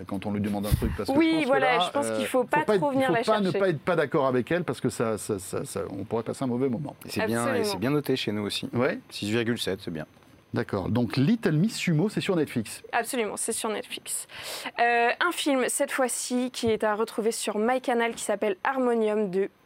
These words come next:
Speaker 2: Koji Fukada, euh, qui, qui est, euh, très saisissant, qui a, euh, qui a été nommé, euh, cinq fois au Festival de Cannes deux mille seize et qui a reçu le prix du jury,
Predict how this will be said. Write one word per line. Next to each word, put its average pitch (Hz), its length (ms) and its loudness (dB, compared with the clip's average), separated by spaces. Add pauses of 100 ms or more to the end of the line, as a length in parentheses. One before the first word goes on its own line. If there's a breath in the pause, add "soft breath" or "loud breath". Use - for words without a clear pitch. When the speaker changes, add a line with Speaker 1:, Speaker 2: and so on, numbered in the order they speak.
(120)
Speaker 2:
Koji 226 500 0
Fukada, 214 560 -4 (640 loud breath)
euh, 208 380 4
qui, 202 720 0
qui - 160 -4
est, 226 320 6
euh, 190 720 -2 (180)
très 240 280 -2
saisissant, 220 720 -2
qui - 260 -2
a, 208 260 4
euh, 202 420 4 (260)
qui - 180 0
a 214 60 4
été 226 420 4
nommé, 254 460 2 (380 loud breath)
euh, 202 160 4
cinq 330 280 0
fois 240 380 2
au 202 260 2
Festival 233 520 0
de 214 100 2
Cannes 226 240 0
deux 196 80 2
mille 202 140 0
seize 254 240 -2
et 226 60 0
qui - 140 -4
a 202 80 0
reçu 214 480 -2
le 202 200 -2
prix - 260 -2
du 220 160 0
jury, 214 440 0